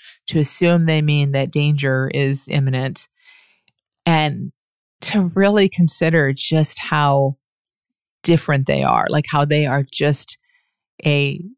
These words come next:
dramatic statement being yelled, while at the exact same time you are being lived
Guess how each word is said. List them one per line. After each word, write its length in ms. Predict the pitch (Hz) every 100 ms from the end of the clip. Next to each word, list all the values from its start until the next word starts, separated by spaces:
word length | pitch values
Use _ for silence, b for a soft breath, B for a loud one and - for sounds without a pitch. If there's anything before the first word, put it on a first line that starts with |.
| -
dramatic 680 | 160 147 151 147 156 151
statement 640 | - - 151 151 165 143 -
being 320 | 151 135 131
yelled, 420 | 135 139 127 - -
while 600 | 151 147 170 185 214 196
at 140 | 165
the 180 | - 147
exact 500 | 139 - 156 156 160
same 280 | - 156 147
time 460 | 151 147 143 127 -
you 220 | 151 143
are 120 | 139
being 280 | 139 135 131
lived 460 | 131 131 123 131